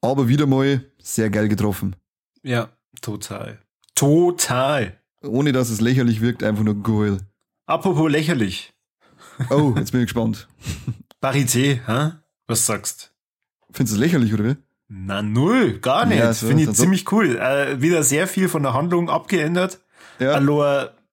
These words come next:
Speaker 2: die Tatsache, dass der Ruffy nicht gegen einen Don Creek kämpft. <laughs>
Speaker 1: War ja, hab ich überhaupt nicht mehr so im Kopf gehabt.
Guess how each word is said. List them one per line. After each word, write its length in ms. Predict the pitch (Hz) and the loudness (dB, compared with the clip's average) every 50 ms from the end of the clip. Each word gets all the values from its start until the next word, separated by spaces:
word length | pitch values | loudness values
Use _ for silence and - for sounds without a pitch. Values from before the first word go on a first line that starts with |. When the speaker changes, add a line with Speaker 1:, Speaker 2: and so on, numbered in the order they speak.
| - 120 | -10 -4
Speaker 2:
die 120 | - 135 117 | -2 0 0
Tatsache, 680 | 123 127 127 135 131 - 139 127 120 131 127 123 120 | 2 2 2 2 0 0 0 0 0 0 0 0 0
dass 280 | 120 - 120 117 - - | 0 -2 -2 -2 -2 0
der 100 | 123 117 | 0 0
Ruffy 360 | 113 110 110 110 - 117 101 | 2 0 0 -2 -2 -4 -2
nicht 380 | 101 107 151 185 185 - - | 0 0 0 0 -2 -4 -2
gegen 240 | - 156 147 139 135 | -2 -2 0 0 0
einen 160 | 123 123 120 | 0 0 0
Don 180 | 113 117 113 107 | 0 -2 -2 -4
Creek 280 | - - 143 165 165 - | -2 0 0 0 0 -2
kämpft. 420 | - 156 175 175 - - - - - - - - - - 180 | -4 -4 -2 -4 -6 -8 -12 -16 -8 -6 -6 -4 -4 -6 -8
<laughs> 340 | - - _ _ _ _ - | -8 -12 _ _ _ _ -4
Speaker 1:
War 180 | 113 120 160 214 | -2 0 2 2
ja, 300 | 208 175 190 226 220 160 | 2 2 2 2 2 2
hab 80 | 175 | 2
ich 80 | 185 185 | 2 2
überhaupt 260 | 156 139 147 185 226 | 2 2 0 0 0
nicht 80 | 190 180 | 0 2
mehr 80 | 175 | 2
so 100 | 151 170 | 2 2
im 100 | 165 156 | 2 2
Kopf 220 | - - 175 185 - | 0 0 -2 -2 0
gehabt. 300 | - 190 202 208 180 | 0 2 2 0 -2